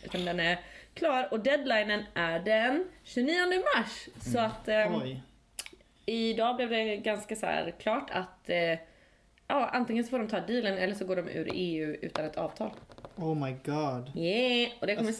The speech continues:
Speaker 1: snart hända. Jag bara tycker det är så jävla roligt att E U har sagt flera gånger så här: "Som man bäddar får man ligga", vilket är så
Speaker 3: Mm.
Speaker 1: jävla bitchigt.
Speaker 2: Ja.
Speaker 1: Och det är så här, det,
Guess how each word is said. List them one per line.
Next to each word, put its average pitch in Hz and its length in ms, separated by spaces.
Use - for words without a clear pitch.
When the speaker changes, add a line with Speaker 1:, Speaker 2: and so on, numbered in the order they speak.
Speaker 1:
snart 202 120
hända. 208 200
Jag 220 100
bara 233 100
tycker 254 220
det 220 60
är 226 40
så 226 80
jävla 202 420
roligt 202 300
att - 220
E 190 300
U 160 260
har 180 120
sagt 190 280
flera 170 320
gånger 165 340
så 160 120
här: - 140
"Som 285 240
man 285 180
bäddar 254 280
får 240 160
man 214 240
ligga", 185 320
vilket 170 260
är 208 60
så 208 100
Speaker 3:
Mm. 170 140
Speaker 1:
jävla 185 440
bitchigt. - 840
Speaker 2:
Ja. 120 360
Speaker 1:
Och 175 60
det 190 60
är 196 60
så 196 100
här, 185 80
det, 202 220